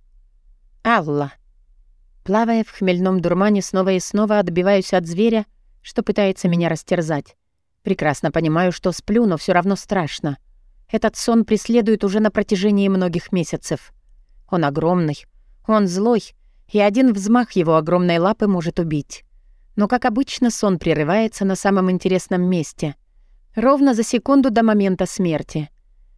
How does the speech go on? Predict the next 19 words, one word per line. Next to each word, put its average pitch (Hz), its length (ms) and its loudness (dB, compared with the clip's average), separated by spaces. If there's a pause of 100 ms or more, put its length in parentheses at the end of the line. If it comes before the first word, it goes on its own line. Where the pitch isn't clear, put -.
(140)
А 180 100 -2
все - 160 -2
потому, 226 300 0
что 214 200 -4
кто-то 214 300 -2
упорно 226 440 0
трясет 214 340 -2
меня 190 220 2
за 180 100 -2
плечо. 185 500 -4 (680)
Усилием 262 440 2
воли 254 240 2
открываю 202 580 0
тяжелые 170 500 0
веки. 160 400 -4 (400)
Вздыхаю, 165 680 -2
сдерживая 165 540 0
желание 170 460 0
выругаться. 160 580 -2